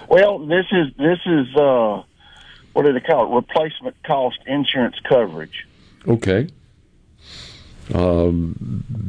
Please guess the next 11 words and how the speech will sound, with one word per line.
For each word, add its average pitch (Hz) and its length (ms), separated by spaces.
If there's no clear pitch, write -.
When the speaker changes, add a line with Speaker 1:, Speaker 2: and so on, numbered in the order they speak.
Speaker 1:
So, 151 140
Speaker 2:
then, 139 260
Speaker 1:
you - 120
Speaker 2:
then 185 220
Speaker 1:
know, 175 100
I, 156 180
I, 127 300
I 196 260
was 226 200
thinking, 156 420
uh, 143 360